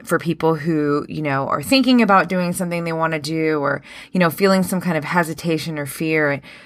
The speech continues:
I really wanna just kinda dig into my process a little bit because, like I said, I, I think there's value there. So,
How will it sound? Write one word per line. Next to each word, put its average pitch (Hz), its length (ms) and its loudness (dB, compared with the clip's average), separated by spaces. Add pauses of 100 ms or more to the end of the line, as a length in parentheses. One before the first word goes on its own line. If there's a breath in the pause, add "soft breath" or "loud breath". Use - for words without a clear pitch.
(120)
I - 60 -10
really 202 240 2
wanna 180 260 4
just - 400 -6 (260)
kinda 156 260 -2 (200)
dig 170 160 4
into 160 240 0
my 151 80 2
process 151 480 -2
a 147 60 -6
little 143 180 0
bit 143 180 0
because, 139 680 -4
like 156 180 -4
I 151 40 -2
said, 143 200 -2
I, - 100 -4
I 160 120 -4
think 143 200 -8
there's 139 140 -6
value 135 300 -2
there. 131 200 -10
So, 180 420 2